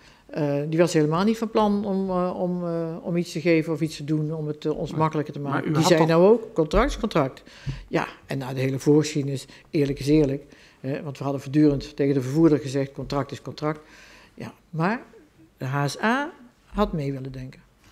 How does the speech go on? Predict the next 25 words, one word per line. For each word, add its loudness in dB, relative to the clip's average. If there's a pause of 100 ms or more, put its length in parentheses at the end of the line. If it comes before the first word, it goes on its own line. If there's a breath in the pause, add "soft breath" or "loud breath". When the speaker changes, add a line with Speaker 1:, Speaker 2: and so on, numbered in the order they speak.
(640 soft breath)
Speaker 2:
Laatste 0
keer -2
dat -2
ik -6
het -18
probeer. -8
U -6
had 0
toch -8
met -6
de -16
vuist -4
op -20
tafel -10
kunnen -10
slaan -12
en -8
zeggen, -10
wij -2
gaan -2
hier -4
niet -6
de -8
deur -8
uit -12